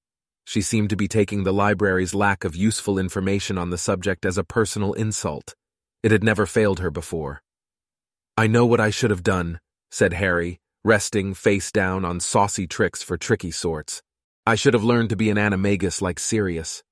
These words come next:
An animagus was a wizard who could transform into an animal. "Yeah,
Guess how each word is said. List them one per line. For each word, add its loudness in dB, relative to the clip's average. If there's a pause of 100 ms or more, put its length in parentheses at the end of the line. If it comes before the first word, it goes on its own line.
(320)
An 6
animagus 6
was 0
a 6
wizard 4
who 0
could -4
transform 0
into -2
an 0
animal. -6 (520)
"Yeah, 4